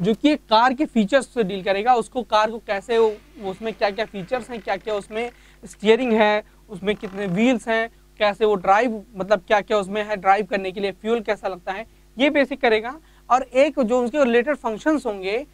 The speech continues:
कि मतलब कार को drive कैसे करना है, कार को उसमें फ्यू-, refueling उसकी कैसे करनी है, या battery उसकी recharge कैसे होनी है, उन सब basic से deal करेगा। अब हम इसी को basic अगर इनको यूज़ करके, इसी model, basic model को यूज़ करके हम कई अलग-अलग तरह के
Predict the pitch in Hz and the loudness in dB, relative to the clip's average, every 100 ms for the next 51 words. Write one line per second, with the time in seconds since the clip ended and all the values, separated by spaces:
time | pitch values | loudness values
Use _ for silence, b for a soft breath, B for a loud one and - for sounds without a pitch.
0 | b _ 233 226 262 233 240 240 233 240 | b _ -4 -2 -2 0 2 2 2 0
1 | 208 208 254 240 220 240 190 180 175 185 | 2 2 2 -4 -6 -8 -8 -8 -8 -8
2 | 190 208 196 196 233 226 220 - b b | -8 0 0 0 0 0 0 -12 b b
3 | 214 202 220 220 208 214 202 240 240 277 | -14 -2 0 0 -6 -6 -4 0 2 4
4 | 254 - 208 202 185 185 175 175 175 196 | 2 -2 -6 -6 -8 -10 -10 -10 -10 -10
5 | 240 b b - 208 196 202 226 277 - | -12 b b -2 0 2 2 0 -2 -2
6 | 254 233 220 208 170 202 180 180 175 170 | -2 0 0 0 -2 -12 -12 -14 -12 -12
7 | 165 214 240 b b - 277 254 233 240 | -8 -8 -10 b b 0 2 4 2 0
8 | 226 226 269 220 208 214 196 180 - b | -4 -8 -6 -4 -4 -4 -6 -10 -14 b
9 | b b _ 254 269 320 330 247 - 311 | b b _ 2 4 2 -2 -12 0 2
10 | 311 320 247 247 240 320 269 254 262 247 | 4 2 2 -2 -2 -2 0 2 0 0
11 | 294 285 - _ _ 202 175 240 285 - | 0 -2 -4 _ _ -10 -4 -2 -2 0
12 | 220 185 220 269 b b - 202 302 254 | 0 2 2 2 b b -12 -2 0 4
13 | 214 220 285 226 233 247 220 202 208 233 | 4 6 4 4 0 2 4 4 2 -2
14 | 214 185 214 269 254 269 - 262 277 208 | -6 -6 -8 -6 -4 -4 -2 -2 0 2
15 | 233 220 208 - 202 196 262 | 2 2 0 2 2 2 -4